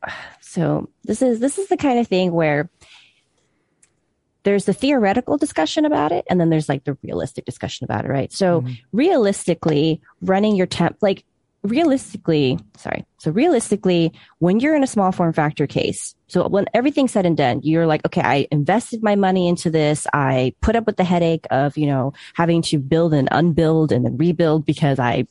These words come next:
Speaker 1: got my order a little bit mixed up when I was trying to install parts. I have to, I'm limited on some of the parts I can use," right? 'Cause you're not, more often than not these days, uh, small form factor generally,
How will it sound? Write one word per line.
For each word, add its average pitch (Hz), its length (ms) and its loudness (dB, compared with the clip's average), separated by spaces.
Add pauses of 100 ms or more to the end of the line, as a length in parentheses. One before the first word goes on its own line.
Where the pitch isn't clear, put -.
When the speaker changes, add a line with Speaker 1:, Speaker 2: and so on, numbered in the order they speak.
Speaker 1:
got - 180 -2
my - 120 -2
order 185 240 2
a 185 80 2
little 180 80 4
bit - 140 0
mixed - 260 -4
up 160 160 0
when 135 100 -2
I 131 60 2
was 143 80 -2
trying 123 160 -2
to 120 60 0
install 202 340 0
parts. 180 360 -2 (600)
I 160 200 4
have 165 340 0
to, 147 380 2 (220)
I'm 170 240 2
limited 208 540 2
on 180 120 2
some 175 200 0
of 160 40 0
the 151 60 -2
parts 170 320 -2
I 135 80 0
can 240 400 0
use," 240 480 0
right? 208 180 0
'Cause 180 200 0
you're 190 80 2
not, 208 160 0 (180)
more 214 400 2
often 277 240 -2
than 170 140 2
not 151 240 0
these 156 260 0
days, 190 560 0 (320)
uh, 139 220 0
small 170 260 -2
form 165 240 -2
factor 208 640 -2 (160)
generally, 185 880 0